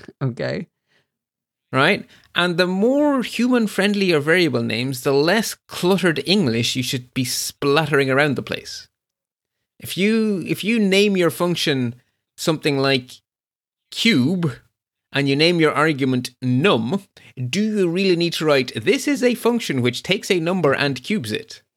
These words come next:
Speaker 1: Okay.
Speaker 2: Right? It, so, so the more Englishy your variable names are, the less you need to write big flowery descriptions. And the advantage of writing less is that when you're scanning through a page, there's much less noise.
Speaker 1: Yeah.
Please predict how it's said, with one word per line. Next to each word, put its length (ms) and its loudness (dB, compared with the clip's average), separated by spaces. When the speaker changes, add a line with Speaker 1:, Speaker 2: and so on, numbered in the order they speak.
Speaker 1:
Okay. 440 -10
Speaker 2:
Right? 260 -2
It, 220 -6
so, 280 -4
so 160 -2
the 240 -2
more 400 2
Englishy 460 2
your 200 0
variable 440 2
names 280 0
are, 160 4
the 180 -2
less 480 0
you 140 -4
need 580 0
to 120 0
write 420 0
big 200 -2
flowery 340 0
descriptions. 640 -6
And 160 -2
the 80 0
advantage 540 0
of 120 -4
writing 300 0
less 360 -2
is 80 -8
that 100 -6
when 120 -2
you're 120 -4
scanning 420 0
through 200 -2
a 60 2
page, 580 -2
there's 420 0
much 180 -2
less 160 0
noise. 360 -2
Speaker 1:
Yeah. 360 -2